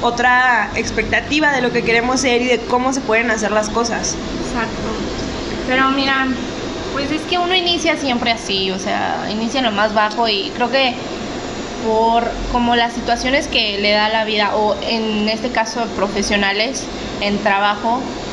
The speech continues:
Speaker 2: eh, así uno se va forjando, ¿sabes? O sea, ya recibe esa experiencia que a lo mejor a ti cuando eras un godín te cagaba lo que te decía el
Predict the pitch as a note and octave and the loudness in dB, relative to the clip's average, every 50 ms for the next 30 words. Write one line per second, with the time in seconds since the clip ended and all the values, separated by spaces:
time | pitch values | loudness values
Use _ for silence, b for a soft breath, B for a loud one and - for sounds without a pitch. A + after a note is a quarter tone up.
0 | - - G#3 G#3 G#3+ G#3+ G#3+ G#3+ - B3+ C4+ C4+ C#4+ C#4+ C#4 A#3 G#3+ A3 - A#3 | -6 -4 -2 0 2 2 2 0 0 2 2 4 4 4 4 4 2 2 0 -2
1 | A3 - A#3 A3 G#3 G3+ G3+ - - G3+ G#3 A3 A3 G#3+ G#3 - G#3+ G3+ G3+ G3 | -2 0 0 0 0 0 0 0 2 2 2 2 2 0 0 0 2 4 4 4
2 | G3 - - - G#3+ G#3+ G#3+ - G3+ - - A#3+ A3+ A#3 A#3 A#3 A3+ - - - | 2 0 -2 -4 -4 -2 -2 -2 -2 -2 0 2 4 4 6 4 4 2 -2 -6
3 | - - - - - - - - - - - - C4 C#4 C#4 D4+ D#4 D#4 D#4+ D#4+ | -8 -6 -6 -6 -6 -6 -6 -6 -6 -6 -2 0 0 2 2 4 4 4 4 2
4 | E4 - - - C4 A#3+ B3 B3+ B3+ - D4+ C#4+ C#4+ - B3+ A#3 A3+ A3+ A3+ A3+ | 0 -2 -2 -2 -2 0 0 0 0 0 0 0 2 2 0 0 0 0 -2 0
5 | A3+ C4 C4 C4+ C4+ C4+ C#4 C4 - - C4 B3 A#3+ A3+ A3 A3 A3+ A#3 A#3+ B3 | 0 2 2 2 2 0 -2 -4 -2 -2 -2 0 2 4 4 4 4 4 2 0
6 | B3+ B3 A#3+ A#3 A3+ A3+ A3+ A3+ A3+ A#3 A3+ - - G#3 G#3 G3 G#3 G#3+ G#3+ A3 | 0 0 0 2 0 0 0 -2 -2 -2 -2 2 2 2 4 4 4 4 4 4
7 | A3+ A3+ A#3 A3 G#3 G#3+ - G3+ F#3+ - - G#3 G3 G3 - A3 G#3+ G#3+ | 4 2 2 0 -2 -2 -2 -4 -4 -2 -2 0 0 0 0 0 -2 -2